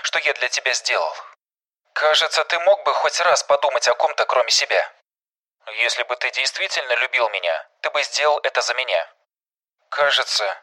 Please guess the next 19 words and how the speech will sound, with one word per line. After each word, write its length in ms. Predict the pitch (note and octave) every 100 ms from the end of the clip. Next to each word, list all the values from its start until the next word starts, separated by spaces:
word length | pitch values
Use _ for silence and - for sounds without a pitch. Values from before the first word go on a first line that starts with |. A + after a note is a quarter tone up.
| _
что 200 | - -
ты 120 | C3+ C3+
недостаточно 760 | C3+ C3+ - D#3+ C#3+ A2 A#2
заботишься 640 | A2 A2+ C#3 C#3+ - -
о 40 | G#2
семье. 440 | - B2 A#2+ E2+ - _ _ _ _ _
Мог 180 | F#3+ F#3+
бы 100 | D#3+
сделать 440 | C#3+ E3 E3 C#3+ C#3
эту 140 | B2+
единственную 640 | C3 B2+ B2 - A#2 A#2 G#2
вещь. 340 | E2 - - - _ _ _
Как 280 | - G3 -
ты 100 | A3
можешь 460 | G#3 G#3+ E3+ B2 -
вот 160 | -
так 260 | F3+ F3 -
бросить 340 | D#3+ C#3 C3
семью? 380 | - C#3+ C3+ A2